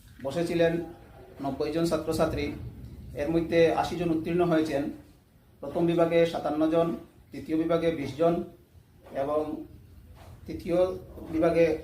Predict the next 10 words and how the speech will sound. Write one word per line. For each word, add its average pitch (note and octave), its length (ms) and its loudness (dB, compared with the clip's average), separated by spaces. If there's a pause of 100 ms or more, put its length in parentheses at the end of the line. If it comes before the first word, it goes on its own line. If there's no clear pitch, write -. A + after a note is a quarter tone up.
(260)
তিনজন F3 400 2
পাস C#3+ 200 0
করেছেন। B2+ 300 -6 (800)
তো - 140 -14
এর C#3+ 100 -4
মধ্যে D#3+ 200 0 (100)
তিনজনকে E3+ 440 0 (120)
র্যাঙ্ক D#3 200 0
হোল্ডার্স E3 300 0
হিসাবে D#3+ 220 0